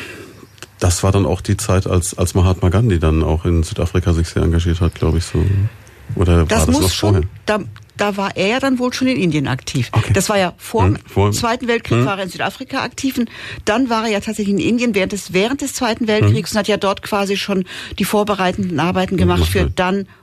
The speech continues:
Speaker 2: Unabhängigkeit. Und als wir kamen, war ja gerade Indien und Pakistan getrennt und jeweils unabhängig. Da war das wirklich, sagen wir, zwei, drei Jahre her.
Speaker 1: Was hat sie dann,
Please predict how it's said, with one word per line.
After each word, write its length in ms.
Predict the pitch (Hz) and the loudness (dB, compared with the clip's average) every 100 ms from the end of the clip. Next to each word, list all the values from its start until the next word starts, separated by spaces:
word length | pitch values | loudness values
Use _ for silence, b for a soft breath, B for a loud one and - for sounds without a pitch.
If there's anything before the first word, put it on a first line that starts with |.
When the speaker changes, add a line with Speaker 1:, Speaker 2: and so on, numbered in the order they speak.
| _ | _
Speaker 2:
Unabhängigkeit. 760 | - 170 135 - 143 135 - 143 | -2 -2 -2 -2 -4 -4 -4 -2
Und 60 | 151 | 0
als 180 | 156 185 | 0 0
wir 140 | 233 | -2
kamen, 340 | 254 202 190 | -2 -2 0
war 120 | 185 180 | 0 0
ja 140 | 165 | -2
gerade 600 | 165 156 165 185 233 277 B B B B B - | -2 -2 0 0 -2 -4 B B B B B -2
Indien 400 | 214 220 214 175 | 0 2 0 -2
und 120 | 180 | -4
Pakistan 400 | 190 185 185 175 | -4 -4 -4 -2
getrennt 440 | 165 165 175 160 | -2 -4 -2 0
und 80 | 165 | 0
jeweils 300 | 165 160 160 | -2 0 -2
unabhängig. 540 | - 131 127 127 120 - | -2 -2 0 0 -2 0
Da 140 | 139 | -2
war 80 | 156 | 0
das 120 | 180 | 0
wirklich, 220 | 196 214 - | -2 -2 -2
sagen 160 | 180 | 0
wir, 120 | 165 | 0
zwei, 200 | 165 - | -2 -2
drei 140 | 156 165 | -2 0
Jahre 240 | 135 127 | 0 0
her. 220 | 135 120 - B B B B | 0 -2 -4 B B B B
Speaker 1:
Was 160 | - 101 | -2 0
hat 160 | 113 - | 0 0
sie 80 | |
dann, 220 | - 156 | 0 0